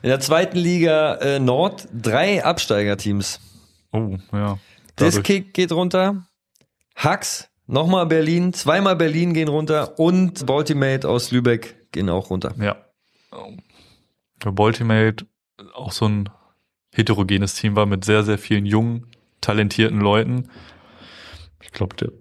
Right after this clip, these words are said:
Speaker 2: wie hab ich, ich hab ihn auch, ich hab ihn spielen sehen und gedacht, boah, der wird uns alle in ein paar Jahren richtig nass machen. Der, der Sohn, glaub ich, von, von Till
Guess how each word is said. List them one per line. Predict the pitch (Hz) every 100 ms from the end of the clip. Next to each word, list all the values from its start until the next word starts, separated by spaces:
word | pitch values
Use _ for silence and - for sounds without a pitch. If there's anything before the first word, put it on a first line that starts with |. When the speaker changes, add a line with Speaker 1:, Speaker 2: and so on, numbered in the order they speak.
| - - - -
Speaker 2:
wie | 104
hab | 107
ich, | 110 - - _
ich | - -
hab | 107
ihn | 113 110
auch, | - 110 - _ _ -
ich | -
hab | 110
ihn | 110
spielen | - - 131 143
sehen | 127 123
und | 113
gedacht, | 110 113 110 -
boah, | - - 52 - 110 - _ _ _ _ _ _ _ - -
der | - 104 104
wird | 110
uns | 110 110 -
alle | 104 107 110
in | 107
ein | 107
paar | 104 104
Jahren | 104 104
richtig | 101 107 - 98 -
nass | 101 -
machen. | 104 98 123 123 - - - - -
Der, | 92 - 95 95 95 95 - - - - - - - _ - - - - - - - - -
der | 98
Sohn, | 90 95 104 123
glaub | 107 107
ich, | 107
von, | - 101 101 101 98 - _ _ _ _ _ _ _
von | - 92
Till | - - 107 117